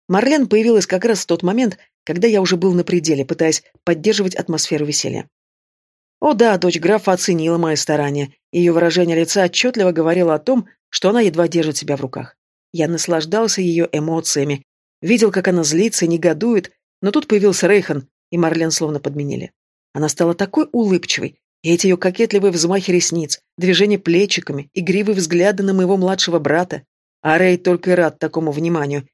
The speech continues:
растекаясь лужицей перед своей невестой. "С вашего позволения", — кивнул брат, — "мы прогуляемся". "Так давайте вместе прогуляемся", — предложил я, замечая, как Рейхан удивлённо вскинул бровь. "Прости, Тантес", — улыбнулся брат, — "но в следующий раз".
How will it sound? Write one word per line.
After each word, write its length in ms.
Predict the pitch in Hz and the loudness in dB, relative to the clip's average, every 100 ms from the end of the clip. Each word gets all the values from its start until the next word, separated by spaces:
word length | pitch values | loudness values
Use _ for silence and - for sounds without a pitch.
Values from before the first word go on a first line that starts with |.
| _ | _
растекаясь 600 | 170 165 - 160 156 151 | -2 -2 -2 0 0 0
лужицей 380 | 175 196 170 170 | -2 -2 -2 -4
перед 260 | 160 151 143 | -4 -4 -4
своей 220 | 143 139 | -4 -4
невестой. 540 | 143 135 123 135 131 _ _ _ - | -4 -4 -4 -6 -12 _ _ _ -4
"С 120 | - | 0
вашего 240 | 175 180 | 2 2
позволения", — 560 | 165 156 151 220 208 147 - | 0 2 2 4 2 0 -4
кивнул 280 | 170 160 147 | -4 -2 -2
брат, — 280 | 135 127 _ - | -2 -4 _ -2
"мы 120 | 262 | 0
прогуляемся". 720 | 294 226 240 156 123 - 123 _ _ _ _ _ _ - | 2 2 2 2 -2 -4 -6 _ _ _ _ _ _ -6
"Так 120 | 165 | 2
давайте 320 | 180 190 240 | 4 4 2
вместе 260 | 269 330 - | 0 0 0
прогуляемся", — 720 | 143 151 147 143 135 151 127 _ _ - | 0 2 0 0 -2 -2 -4 _ _ -4
предложил 420 | 165 160 156 160 | -2 0 2 2
я, 160 | 165 190 | 2 0
замечая, 380 | 170 156 165 | 0 -2 -2
как 220 | 147 151 180 | 0 -2 2
Рейхан 320 | 208 202 208 | 0 2 -2
удивлённо 460 | 202 180 175 185 175 | -2 -2 0 0 -2
вскинул 320 | - 156 151 | -4 -4 -6
бровь. 280 | 143 127 - _ _ _ _ _ | -6 -8 -12 _ _ _ _ _
"Прости, 300 | - 147 - | -4 0 0
Тантес", — 520 | 147 190 151 139 143 - _ _ - | 0 0 0 0 -4 -4 _ _ -4
улыбнулся 520 | 175 175 170 156 165 | -2 0 0 -2 -2
брат, — 320 | 156 135 - | 0 -2 -4
"но 200 | - 180 | -2 0
в 60 | 202 | 0
следующий 460 | 202 156 151 - | -2 -2 -2 -2
раз". 320 | 143 131 123 | -2 -4 -6